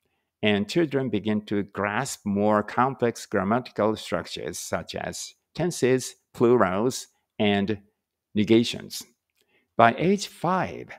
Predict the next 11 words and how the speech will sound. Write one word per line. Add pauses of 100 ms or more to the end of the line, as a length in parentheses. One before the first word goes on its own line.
(400)
most (340)
children
have
acquired (1040)
the
fundamental
aspects
of
their
native
language,